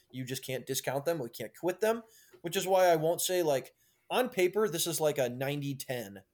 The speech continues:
I'm picking Kansas. But because I do believe in something about Providence this year, I will say it's, like, seventy-five twenty-five Kansas.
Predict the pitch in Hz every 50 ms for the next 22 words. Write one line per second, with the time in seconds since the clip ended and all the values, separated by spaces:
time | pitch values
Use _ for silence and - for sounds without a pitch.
0 | - - 120 117 - 131 123 117 113 113 - 123 131 147 151 165 196 196 - -
1 | - _ - _ _ _ _ _ - 170 185 196 190 190 - 180 175 - 180 165
2 | 170 160 151 151 208 208 190 175 160 165 165 165 160 127 139 139 135 127 127 -
3 | 147 143 165 160 151 143 123 131 131 - - 127 113 117 113 131 131 135 - 147
4 | 139 - - 143 143 143 139 143 - _ _ _ _ _ _ - 151 165 180 180
5 | 175 - 165 160 165 156 - - - 139 - - - - - 156 139 131 143 135
6 | 135 131 - - 131 117 117 - - - 107 95 98 95 - - - - - -
7 | 92 92 - - - - - - -